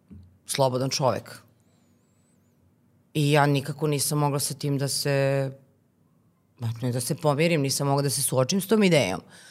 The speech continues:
Moj partner je bio oduševljen, „Eto, sredili smo život, to je to, sad će sve”, ja s-, naravno nisam pristala na tako nešto. I, ovaj,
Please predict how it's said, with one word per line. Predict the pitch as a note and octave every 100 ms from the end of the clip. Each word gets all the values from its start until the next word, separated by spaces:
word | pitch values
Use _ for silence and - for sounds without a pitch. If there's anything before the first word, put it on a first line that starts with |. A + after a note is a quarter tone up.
| - - _ _
Moj | F3+
partner | F#3+ F3+ F3 D#3
je | D3
bio | D3
oduševljen, | C#3 C#3 C3 D3+ D3+ D#3+
„Eto, | C#3+ D3+ D#3
sredili | D#3 - D#3+ D#3 D#3
smo | D3 D#3
život, | C#3+ D3+ D#3 D3 -
to | D#3+ D#3
je |
to, | D3+ D#3 D#3 D3
sad | C#3+ D3
će | D3
sve”, | - E3 C#3
ja | C3 A2+
s-, | - C3+ B2+ G#2+ -
naravno | A2 G#2 A#2
nisam | A#2 A#2 - A#2+
pristala | A#2+ A2+ C3 C3
na | B2
tako | B2 B2 C3
nešto. | B2+ A#2 - F3 F#3 - _ _ _ - - - _ _ _ _ _
I, | G3 G#3 G#3+ G#3+ G#3 - _ _ _ _
ovaj, | F3 E3+ E3+ E3+ D#3+ E3+ E3+ E3+ F3+